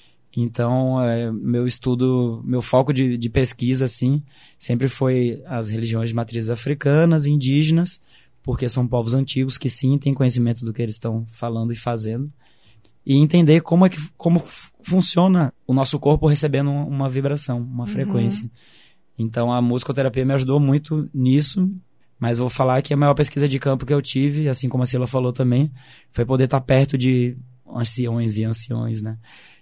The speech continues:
Speaker 1: Que é ir nas, nas brincadeiras de cultura popular, conhecer os mestres, as mestras, conversar com eles, tá lá, beber café,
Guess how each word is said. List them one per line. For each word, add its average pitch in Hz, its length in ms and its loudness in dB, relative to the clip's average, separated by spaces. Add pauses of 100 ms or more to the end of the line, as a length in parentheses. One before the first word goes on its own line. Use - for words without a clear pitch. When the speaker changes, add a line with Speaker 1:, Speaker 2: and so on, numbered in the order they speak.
(140)
Speaker 1:
Que 107 180 -4
é 110 340 0
ir 123 160 2
nas, 120 400 4
nas 120 200 0
brincadeiras 117 480 4
de 107 60 -2
cultura 123 320 -4
popular, 135 580 4
conhecer 127 440 -2
os 123 120 -2
mestres, 120 520 0
as 117 180 -2
mestras, 113 540 -2
conversar 120 600 -2
com 117 160 0
eles, 110 360 0
tá 113 140 -6
lá, 117 240 -2
beber 113 260 -2
café, 110 560 -6